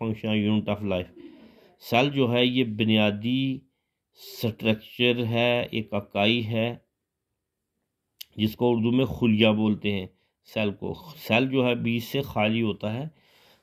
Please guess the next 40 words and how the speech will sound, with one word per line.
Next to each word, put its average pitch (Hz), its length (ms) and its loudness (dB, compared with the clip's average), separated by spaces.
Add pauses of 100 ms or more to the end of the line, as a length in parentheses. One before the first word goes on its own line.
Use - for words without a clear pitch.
तो 156 80 -2
सेलुलर 147 580 2
रिस्पिरेशन 131 800 -2
क्या 127 160 -4
होती 117 220 -2
है 135 100 0
कि 147 160 -8
सेल 123 340 0
के 131 180 0
बीच 110 340 -2
में 107 200 -2 (440)
हर 131 260 4
एक 147 160 -2
जानदार 123 500 0
चीज़ 127 280 0
जो 117 120 -2
है, 110 300 0
वो 113 260 -2
सेल्स 120 460 0
की 113 160 -6
बनी 104 240 0
होती 98 340 -2
है। 92 180 -8 (640)
कोई 139 160 2
भी 139 180 0
जानदार 123 500 2
चीज़ 120 340 -4
बगैर 101 460 2
सेल 107 360 -2
के 147 320 -4
नहीं 113 360 -2
बनी 101 240 0
होती 98 300 -4
है। 107 320 -4 (520)
तो 110 160 2
जैसे 110 320 0
ये 117 180 2
सेल्स 110 680 -2
हैं, 110 220 -2
सेल, 107 420 -4